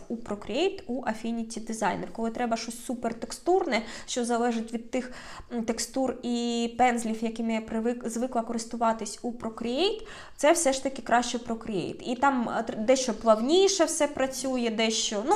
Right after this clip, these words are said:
оце, за що ми Procreate любимо, коли таке відчуття, що він сам тобі допомагає малювати.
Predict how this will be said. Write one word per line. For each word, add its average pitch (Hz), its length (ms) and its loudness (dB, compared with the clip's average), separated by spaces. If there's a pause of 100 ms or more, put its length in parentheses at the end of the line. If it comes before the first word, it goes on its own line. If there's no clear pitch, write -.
оце, 339 300 12
за 294 120 8
що 277 180 4
ми 254 100 4
Procreate 233 580 0
любимо, 180 380 2
коли 196 200 -2
таке 196 260 -4
відчуття, 220 400 4
що 233 160 0
він 208 120 -2
сам 220 200 -2
тобі 208 180 -8
допомагає 202 580 -4
малювати. 208 540 -6